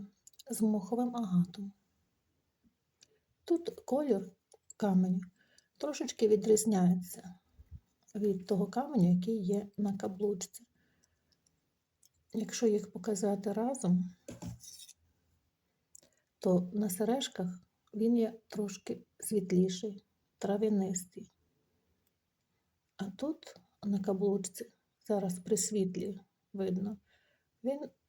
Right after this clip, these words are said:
такий до кольору індіго. При денному світлі, ну, вони майже подібні.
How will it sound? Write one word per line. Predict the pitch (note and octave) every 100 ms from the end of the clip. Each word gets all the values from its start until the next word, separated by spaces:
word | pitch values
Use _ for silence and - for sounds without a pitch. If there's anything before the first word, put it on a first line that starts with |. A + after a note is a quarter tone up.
| _
такий | - F#3 G#3+ G3+ G3 G3 - _ - -
до | G3+ G3+ G3
кольору | F#3+ A3 A3+ G#3
індіго. | G#3 G#3 F3+ G3+ G#3 F3+ - _ _ _ _ _ _ _ _ _ _ _ _ _ _ _ _ _ _ _ _ _ _ _ _ _ _
При | - G#3+
денному | G#3 D#4+ C4+ G3
світлі, | F3+ - F#3+ F#3 G#3 - - _ _ _ _ _ _ _ _ _ _ -
ну, | C4+
вони | G3 G#3 A3 A#3 -
майже | G#3+ G#3+ G3+
подібні. | G3+ A3+ F3+ F3+ F3+ -